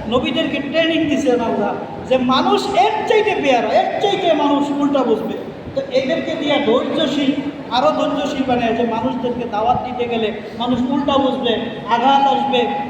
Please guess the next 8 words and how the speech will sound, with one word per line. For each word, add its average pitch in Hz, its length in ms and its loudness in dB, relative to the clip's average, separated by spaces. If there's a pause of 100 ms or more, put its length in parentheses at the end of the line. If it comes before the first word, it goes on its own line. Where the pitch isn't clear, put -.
(120)
নিন্দা 277 340 2
আসবে, - 460 2 (380)
এইগুলির 381 400 2
উপরে 311 220 0
তুমি 254 240 -2
ধৈর্য - 340 0
ধারণ 208 360 -2
করবে। - 240 -10